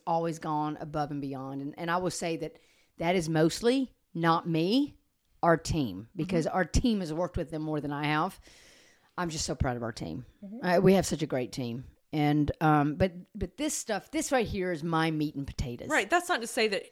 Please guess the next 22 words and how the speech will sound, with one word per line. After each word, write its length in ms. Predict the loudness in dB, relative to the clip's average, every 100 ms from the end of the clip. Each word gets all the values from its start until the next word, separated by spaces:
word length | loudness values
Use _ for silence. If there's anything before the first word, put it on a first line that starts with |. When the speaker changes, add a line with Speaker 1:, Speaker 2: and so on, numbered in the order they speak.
| _ _
Speaker 2:
if 120 | -10
your 100 | -8 -2
dog 480 | 0 2 2 -2 -8 _ _ _ _ _ -8
needs 280 | -8 -6
manners, 420 | -6 -4 -2 -4 -4
that's 160 | -2 2
Speaker 1:
Oh. 60 | 2
Speaker 2:
less 380 | 4 0 -2 -4
than 500 | -2 0 -2 -2 -2
Speaker 1:
No, 200 | 0 0
it 220 | -2 2
definitely 340 | 2 4 2
not. 220 | 0 -2 -6 _ _
Speaker 2:
your, 160 | -4 -2
Speaker 1:
It 80 | 2
just, 240 | 2 2
it's 120 | 0
a 60 | 0
Speaker 2:
your 80 | 4
Speaker 1:
different 340 | 6 8 6
Speaker 2:
dog. 140 | 6 0
Speaker 1:
specialty. 760 | 0 0 0 -2 -4 -6 -8